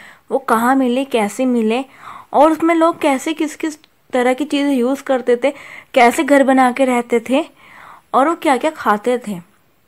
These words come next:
ये सब हम पढ़ेंगे। अब हमने लास्ट चैप्टर में क्या पढ़ा था?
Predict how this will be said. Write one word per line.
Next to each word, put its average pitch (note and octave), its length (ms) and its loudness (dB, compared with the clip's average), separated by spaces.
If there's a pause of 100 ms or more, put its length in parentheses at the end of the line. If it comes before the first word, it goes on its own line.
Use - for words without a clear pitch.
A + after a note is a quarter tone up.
(280)
ये C4+ 100 -2
सब E4+ 180 -2
हम E4+ 120 2
पढ़ेंगे। F#3 480 -2 (420)
अब E4 120 2
हमने F#4+ 220 4
लास्ट C#4+ 300 2
चैप्टर C#4+ 260 -4
में F4 160 -6
क्या D#4 200 -2
पढ़ा G#3 280 -2
था? E3 220 -10